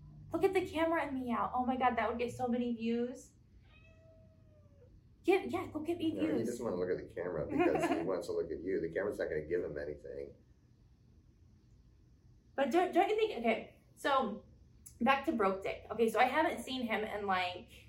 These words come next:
Speaker 1: two years, I think.
Speaker 2: Well, I don't know. I only saw him at the one burner party, which was more than two years ago, I feel like.
Speaker 1: That's, it's gonna be so weird. Like, I, what do I say? Like, when I, when I see him, like, do I, like,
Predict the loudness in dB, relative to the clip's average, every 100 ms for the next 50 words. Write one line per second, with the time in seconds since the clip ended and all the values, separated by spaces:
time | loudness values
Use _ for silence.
0 | -20 -20 -20 -16 -8 -6 -4 -4 -2 -2
1 | -2 -6 -10 -20 -20 -20 -20 -20 -20 -20
2 | -20 -20 -20 -12 -4 0 2 0 0 -4
3 | 0 2 4 2 2 0 0 0 0 0
4 | -2 -2 -6 -4 -2 -2 -4 -6 -4 -4
5 | -6 -6 0 0 -2 -8 -6 -6 -4 -4
6 | -4 -6 -8 -8 -8 -6 -2 -4 -2 -6
7 | -2 0 0 -2 -4 -4 -2 -4 -2 -4
8 | -2 -4 -2 0 4 4 2 -2 -2 0
9 | -2 -2 0 0 -2 -2 -2 -4 -8 -6
10 | -2 -2 -2 -2 0 0 0 -6